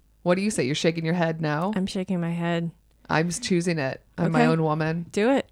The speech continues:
Speaker 1: Burgers. Um,
Speaker 2: It's just 'cause you're hungry.
Speaker 1: It's true.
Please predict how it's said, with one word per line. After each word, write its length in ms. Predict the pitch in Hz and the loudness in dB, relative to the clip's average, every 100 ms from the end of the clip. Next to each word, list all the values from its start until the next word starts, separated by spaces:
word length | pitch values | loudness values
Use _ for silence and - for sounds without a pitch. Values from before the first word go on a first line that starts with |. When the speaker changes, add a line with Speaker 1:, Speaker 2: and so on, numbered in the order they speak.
| - - | -8 -2
Speaker 1:
Burgers. 640 | 160 160 151 165 - - _ _ _ _ - _ _ | -2 0 -2 -2 -6 -12 _ _ _ _ -20 _ _
Um, 240 | 175 165 160 | -2 0 -2
Speaker 2:
It's 140 | 151 | -4
just 120 | - - | -4 -2
'cause 120 | 165 | -2
you're 100 | 170 | -2
hungry. 480 | 156 - 156 160 - - | -4 -2 -2 -4 -6 -4
Speaker 1:
It's 180 | 165 - | -4 -4
true. 200 | - | -8